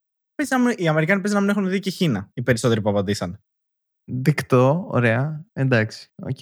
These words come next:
Speaker 2: το ακούω αυτό, αλλά
Speaker 1: Παίζει να μην ξέρουν την Χίνα. Θα στο θέσω έτσι. Παίζει να μην ξέρουν την Χίνα.
Speaker 2: Δηλαδή θα πέθαινες. Εγώ δεν θεωρώ, δηλαδή θα την νικούσες τη Χίνα, ρε φίλε.
Speaker 1: Θα σε σκότωνε. Θα σε σκότωνε
Speaker 2: Πώς
Speaker 1: και
Speaker 2: θα
Speaker 1: θα σε
Speaker 2: σκότωνε η
Speaker 1: κοπάναγε με
Speaker 2: Χίνα;
Speaker 1: πρά-, θα σε σκότωνε με πράγματα. Θα, θα σου πετάγε πράγματα στο κεφάλι. Έχεις παίξει ένα title goose game;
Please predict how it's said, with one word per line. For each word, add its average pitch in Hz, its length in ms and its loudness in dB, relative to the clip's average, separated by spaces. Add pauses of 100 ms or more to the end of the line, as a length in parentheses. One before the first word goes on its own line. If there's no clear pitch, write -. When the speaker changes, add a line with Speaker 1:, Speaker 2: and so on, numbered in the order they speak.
(140)
Speaker 2:
το 147 80 -2
ακούω 143 300 0
αυτό, 104 360 -6
αλλά 151 160 0
Speaker 1:
Παίζει 170 160 0
να 185 80 2
μην 180 140 2
ξέρουν 180 380 0
την 110 240 0
Χίνα. 104 420 -6 (100)
Θα 151 120 -4
στο 139 100 -2
θέσω 160 300 2
έτσι. 143 400 -2 (140)
Παίζει 143 180 0
να 151 60 2
μην 143 80 -2
ξέρουν 147 180 2
την 101 180 -2
Χίνα. 98 120 -8 (120)
Speaker 2:
Δηλαδή 185 180 0
θα 196 180 0
πέθαινες. 117 580 2
Εγώ 185 180 0
δεν 302 120 0
θεωρώ, 170 320 2
δηλαδή 214 420 0 (260)
θα 254 140 -2
την 285 100 2
νικούσες 269 480 0
τη 143 80 2
Χίνα, 107 280 2
ρε 98 80 0
φίλε. 104 480 -2 (300)
Speaker 1:
Θα 139 140 2
σε 127 80 -4
σκότωνε. 131 540 -2
Θα 123 100 0
σε 131 80 -2
σκότωνε 139 240 -2
Speaker 2:
Πώς 330 100 2
Speaker 1:
και - 40 -2
Speaker 2:
θα 349 60 2
Speaker 1:
θα 320 60 0
σε 160 60 -4
Speaker 2:
σκότωνε 185 180 -2 (140)
η 175 40 4
Speaker 1:
κοπάναγε 170 80 0
με 165 60 2
Speaker 2:
Χίνα; - 100 0 (180)
Speaker 1:
πρά-, - 80 -18
θα 156 100 -2
σε 135 80 -4
σκότωνε 202 320 0
με 190 100 0
πράγματα. 175 540 -2 (460)
Θα, 156 260 2
θα 156 140 0
σου - 120 -10
πετάγε 190 280 0
πράγματα 196 340 2
στο 156 100 -10
κεφάλι. 160 460 -2
Έχεις 156 260 0
παίξει 156 220 0
ένα 135 100 2
title 127 280 2
goose 123 220 2
game; 139 120 2